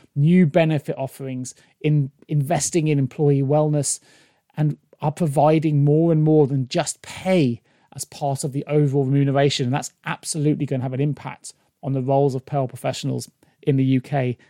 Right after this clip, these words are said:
and beyond. What we do know is because it's changing so fast, payroll professionals need to stay informed about these latest trends and developments in the industry. And that is what the Payroll Podcast has always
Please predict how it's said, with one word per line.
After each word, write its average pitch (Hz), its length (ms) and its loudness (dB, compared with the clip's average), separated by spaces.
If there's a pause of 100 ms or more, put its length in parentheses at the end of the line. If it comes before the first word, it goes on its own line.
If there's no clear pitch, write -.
(300)
and 127 280 -6
beyond. 120 420 0 (800)
What 160 140 0
we 151 80 4
do 180 240 6
know 131 260 4 (540)
is - 80 -4
because 151 340 2
it's - 160 -6
changing 151 400 -2
so 143 240 -2
fast, 143 540 -2
payroll 165 260 0
professionals 143 720 -10
need 147 280 -4
to 143 80 -14
stay 139 280 -2
informed 135 640 0 (340)
about - 460 4
these 175 200 6
latest 165 400 2
trends 165 300 0
and 175 80 -4
developments 165 400 0
in 185 100 0
the 190 100 2
industry. 220 420 0
And 165 180 -4
that 196 160 4
is 240 140 0
what 185 180 -4
the 170 80 -8
Payroll 175 400 -6
Podcast 143 640 -8 (360)
has 143 200 -6 (100)
always 165 640 2